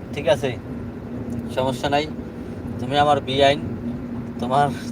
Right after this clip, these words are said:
ছেলে, তোমার ছেলের কাছে আমার মেয়ে দিলাম, যাও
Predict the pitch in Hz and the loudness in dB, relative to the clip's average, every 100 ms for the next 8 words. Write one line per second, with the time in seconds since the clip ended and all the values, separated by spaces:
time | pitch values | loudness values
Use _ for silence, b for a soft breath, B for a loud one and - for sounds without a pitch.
0 | - 147 147 147 131 - - 117 - - | -4 -2 -2 -2 -4 -8 -6 -6 -6 -6
1 | - - - - - - 123 143 147 - | -8 -8 -8 -10 -8 -6 4 4 4 2
2 | 147 143 143 123 139 139 127 135 139 131 | 0 2 2 2 4 4 2 -2 -2 0
3 | 135 135 120 - - 113 120 123 | 2 2 -2 -8 -10 -6 2 2